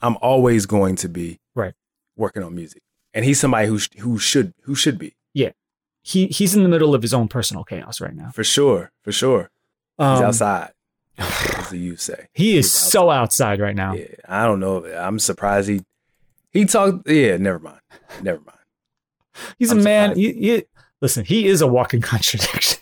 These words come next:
Speaker 1: Yeah, shh, man.
Speaker 2: Say one thing, mean the opposite.
Speaker 1: Man, listen.
Speaker 2: Um, and so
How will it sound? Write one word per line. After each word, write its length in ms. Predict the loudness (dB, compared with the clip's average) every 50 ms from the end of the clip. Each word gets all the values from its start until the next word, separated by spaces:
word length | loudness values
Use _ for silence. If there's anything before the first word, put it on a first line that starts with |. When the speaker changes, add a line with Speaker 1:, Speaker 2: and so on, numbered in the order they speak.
| -10
Speaker 1:
Yeah, 200 | -14 -14 -14 -12 -8
shh, 540 | -4 -4 -2 -2 -2 -2 -4 -6 -6 -10 -12 -14
man. 220 | -14 -14 -14 -16 _ -20 -20 _ _ _ -20 -20 -18 _ -18 -18 -18 _ _ _ _ _
Speaker 2:
Say 220 | -6 -2 0 0 0
one 260 | 0 0 0 -2 -2
thing, 340 | -2 _ 0 0 2 2 0
mean 160 | 0 0 2
the 60 | 2 0
opposite. 500 | 0 0 -2 -4 -4 -4 -2 -2 -2 -2
Speaker 1:
Man, 420 | -2 -4 -4 -6 -6 -6 -8 -10
listen. 260 | -12 -14 -14 -16 -16 _ -12 -14 -14 _ _ _ _ -20 _ _ _ _ -14 -10 -8 -6 -6 -6 -6 -8 -10 -8 _ 0
Speaker 2:
Um, 500 | 2 4 4 4 4 4 4 2 0 -2 _ _ _ _ _ _ _ _ -2
and 160 | 0 0 2
so 520 | 2 2 4 4 6 6 4 4 0 -2